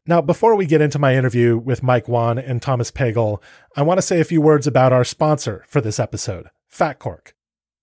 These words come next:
Fat Cork works exclusively with small family-run grower champagne houses.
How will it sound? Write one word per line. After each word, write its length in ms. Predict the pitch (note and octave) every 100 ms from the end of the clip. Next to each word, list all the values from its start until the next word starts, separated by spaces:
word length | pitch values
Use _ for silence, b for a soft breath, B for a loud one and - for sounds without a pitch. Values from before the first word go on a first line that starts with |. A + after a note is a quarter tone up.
| -
Fat 260 | F#3+ F3+
Cork 280 | - F#3+ E3
works 320 | D3+ D3 - -
exclusively 800 | - - F3+ G#3 F#3 D3+ D#3
with 160 | D3 C3+
small 540 | - D3 C#3+ D3 D3+
family-run 880 | - D#3 C#3+ C#3+ C3+ C3 C3 C3+ B2+
grower 340 | A#2 C3 C3 B2+
champagne 600 | - B2 A#2 C3+ B2 A2+
houses. 680 | - A2+ G#2 G2+ F#2+ F2+